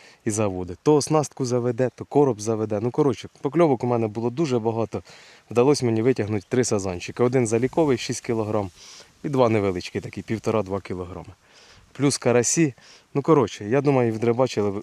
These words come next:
ми з вами шикарно. Наступного разу теж приїду в ці краї. Тільки буду вже шукати якесь друге місце, буду пробивати, щоб не було зацепів. Вже візьмемо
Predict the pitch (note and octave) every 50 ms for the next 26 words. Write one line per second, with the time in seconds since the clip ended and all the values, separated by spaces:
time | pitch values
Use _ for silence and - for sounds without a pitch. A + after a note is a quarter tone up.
0 | - G#2+ G#2 G#2+ A2+ G#2+ G#2+ - B2 G#2+ G2+ F#2+ - A#2+ G#2 - A2 G2 F2+ F2+
1 | F#2 G2 A#2 A#2 - - C#3+ - C3+ B2+ B2 B2+ B2 B2+ A2 G#2+ A2 - - G2+
2 | - - - _ _ - - - - - _ - - A2+ A2+ A2+ A#2 A2 A2 G#2
3 | - - - - - A#2 A#2+ C3+ D3+ E3+ D#3 - _ _ _ _ _ _ _ _
4 | _ _ _ _ _ _ - - - - - G#2 - B2 A2+ A2+ B2 A#2+ A2 G2+
5 | A2+ G#2 - - - A#2 G#2+ A2+ G2+ - G#2+ G#2 G#2 A2 A2 G2+ G2+ G2 G#2+ B2+
6 | B2+ - - - A#2+ G2+ G2+ G2+ G2 - A2 G2+ F#2+ A2 A2+ A#2 G#2 - - F#2
7 | G2 G2 F#2 G2+ G2+ G#2 F#2+ G2 G2 - - D3 C3+ - A2 F#2+ - _ - -
8 | - - - _ - A2 A2 A2 G#2+ A2 A#2 A2 A2 G2+ G#2+ G2+ G2